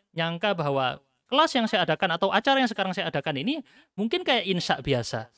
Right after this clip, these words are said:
Beda padahal kalau kita Anda rasakan ini beda, bukan insya. Ini ilmu yang berbeda dari insya.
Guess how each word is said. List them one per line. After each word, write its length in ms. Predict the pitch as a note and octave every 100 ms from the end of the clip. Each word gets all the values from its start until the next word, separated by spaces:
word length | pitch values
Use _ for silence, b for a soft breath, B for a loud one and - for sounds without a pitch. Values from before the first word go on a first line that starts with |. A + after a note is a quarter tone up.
| _
Beda 240 | - E3+ A#3+
padahal 300 | G3 C#3+ A#2+
kalau 180 | C#3
kita 180 | C3 E3
Anda 220 | C#3 C3+
rasakan 400 | C3+ C#3 C#3+ B3+
ini 140 | A#3 D#4+
beda, 280 | E3+ - D#3+
bukan 220 | C#3 D#3
insya. 400 | G#3+ E4 - A#2+ _ _ _ _ _ _
Ini 240 | A3 C#4 B3+
ilmu 160 | A#3
yang 140 | A3+ G3+
berbeda 320 | E3 D#3 D3+
dari 240 | C#3 C3+
insya. 340 | E3 F#3 -